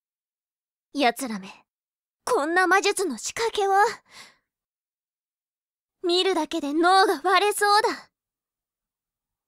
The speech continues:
なんてな。世は克服した。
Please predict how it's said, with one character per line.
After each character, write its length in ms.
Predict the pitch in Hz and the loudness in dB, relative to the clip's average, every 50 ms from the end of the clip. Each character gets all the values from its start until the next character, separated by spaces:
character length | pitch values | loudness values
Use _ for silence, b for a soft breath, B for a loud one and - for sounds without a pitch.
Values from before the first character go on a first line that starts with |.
| _ _ _ _ _ _ _ _ _ _ _ _ _ _ _ _ _ _ _ _ _ _ _ _ _ _ _ _ _ _ _ B B 427 415 _ _ _ _ _ _ _ _ _ _ _ _ _ _ _ _ _ _ _ _ _ - | _ _ _ _ _ _ _ _ _ _ _ _ _ _ _ _ _ _ _ _ _ _ _ _ _ _ _ _ _ _ _ B B -20 -20 _ _ _ _ _ _ _ _ _ _ _ _ _ _ _ _ _ _ _ _ _ -2
な 200 | 247 240 247 269 | 0 2 2 0
ん 120 | 285 277 | -2 -6
て 180 | - - 285 285 | -10 -12 -12 -12
な。 380 | 277 277 294 302 - - _ _ _ _ _ _ _ _ _ _ _ _ _ _ _ _ _ _ _ _ _ _ _ _ _ _ _ _ _ _ _ _ _ _ _ _ _ - | -10 -10 -12 -12 -14 -18 _ _ _ _ _ _ _ _ _ _ _ _ _ _ _ _ _ _ _ _ _ _ _ _ _ _ _ _ _ _ _ _ _ _ _ _ _ -4
世 220 | 370 381 403 403 | -2 0 0 0
は 160 | 370 254 208 | 0 -2 -6
克 400 | - - - 214 - - 339 392 | -8 -10 -8 -8 -6 -4 -4 -4
服 300 | 453 - - - 349 359 | -4 -6 -8 -10 -8 -8
し 180 | - - - - | -8 -10 -14 -16
た。 140 | - 277 | -14 -14